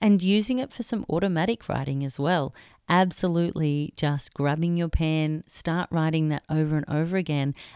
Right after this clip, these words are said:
And if there's a niggle in your soul space or something in your heart, something stopping you from fully surrendering and, and coming into soul,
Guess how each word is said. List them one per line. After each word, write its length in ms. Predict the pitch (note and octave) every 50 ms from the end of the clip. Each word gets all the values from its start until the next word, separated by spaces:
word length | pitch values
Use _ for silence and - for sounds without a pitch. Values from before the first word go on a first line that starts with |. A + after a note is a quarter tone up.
| -
And 160 | - G3+ F#3 G3
if 100 | G3 -
there's 200 | - G3+ F#3+ G3
a 80 | F#3+
niggle 320 | F#3 F3+ F#3+ G3 - B3+ C4
in 140 | B3+ G#3+ F#3
your 140 | E3+ E3 D#3
soul 260 | - - - D#3+ D#3+
space 500 | - - - E3+ F3 F3+ F3+ E3 - -
or 100 | D#3 D3+
something 420 | - - F#3+ - - G3 G3+ G3
in 100 | F#3 F3
your 160 | D#3+ D3+ -
heart, 540 | D#3 - - F3+ F3+ F3+ F3+ F3 F3 - - - - - - -
something 280 | - B3+ B3 C4 B3
stopping 480 | G3+ - - F#3+ G3 - - A3 G#3 G3
you 100 | F3+ E3+
from 240 | - - E3+ E3+ - - _ _ _ -
fully 300 | - B3+ C4 B3 A#3+ G#3+
surrendering 720 | - - F#3+ F#3+ F#3+ F#3+ F#3+ F#3+ F3+ F3 E3 D#3+ D3+ D3+ D3+
and, 240 | D3 D3 D3 D3+ - -
and 180 | E3+ E3 D#3+ D#3
coming 320 | - G3+ G3 G3 F#3 F#3
into 220 | F#3 F3+ - -
soul, 460 | D#3+ - - F3+ F#3 F3+ E3 D3 C#3